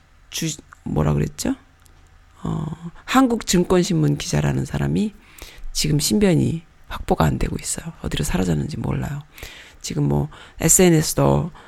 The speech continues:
잠가졌고요. 그다음에 사라졌대요. 그래서 지금 오혁진 기자 찾아 나서기에 지금 인-, 네티즌들이 나타-, 나서고 하고 있는데, 이런 식으로 사람들이 사라져요. 나중에 또 뭐 마티스에서 나타나는 거 아닌가 모르겠는데요. 어,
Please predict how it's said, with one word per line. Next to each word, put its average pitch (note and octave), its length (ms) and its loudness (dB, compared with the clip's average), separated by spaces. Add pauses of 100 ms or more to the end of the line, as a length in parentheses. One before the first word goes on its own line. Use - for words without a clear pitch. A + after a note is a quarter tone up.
(280)
잠가졌고요. D#3+ 1000 2
그다음에 D3+ 460 -2
사라졌대요. F3 760 -2
그래서 E3 180 -6
지금 D3 300 -2 (1160)
오혁진 D#3+ 380 4
기자 C3+ 160 2
찾아 F#3+ 240 0
나서기에 D3 420 2
지금 C#3+ 240 0
인-, D3 180 2
네티즌들이 D3+ 500 -2
나타-, D3 420 0
나서고 D3+ 460 0
하고 F#3 280 -2
있는데, D#3 500 0 (420)
이런 G3+ 160 6
식으로 G3+ 220 2
사람들이 A3+ 360 2
사라져요. A3 500 0
나중에 D3 300 0
또 - 180 -2
뭐 D2+ 140 2
마티스에서 D#2+ 600 0
나타나는 D3 380 0
거 C3 80 -4
아닌가 C3+ 280 -4
모르겠는데요. B2+ 840 -4 (840)
어, - 60 -12